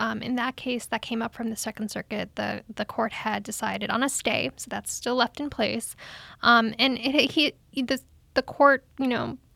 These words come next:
basically said it enables the parties to proceed unencumbered by, you know, uncertainty and expensive additional litigation, which is fairly in line with similar decisions from the Seventh, Tenth,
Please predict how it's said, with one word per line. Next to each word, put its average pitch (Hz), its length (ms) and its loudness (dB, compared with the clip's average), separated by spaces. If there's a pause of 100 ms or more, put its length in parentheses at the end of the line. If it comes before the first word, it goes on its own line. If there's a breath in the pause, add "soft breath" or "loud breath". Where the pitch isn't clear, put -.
(120)
basically - 380 -2
said 226 320 2
it 247 80 2
enables 254 460 0
the 240 120 -6
parties 202 320 -2
to 220 100 -8
proceed 285 640 4
unencumbered 220 720 -2
by, - 340 -2
you 220 160 -4
know, - 120 -6
uncertainty 269 720 0
and 214 240 -2
expensive 196 480 -6
additional 202 440 -4
litigation, 247 680 2 (380 loud breath)
which - 180 2
is - 160 0
fairly 466 600 6
in 339 120 4
line 294 340 2
with 254 120 2
similar 247 320 0
decisions 220 600 -2
from 208 260 0
the 214 40 -4
Seventh, 226 480 0
Tenth, 208 320 -4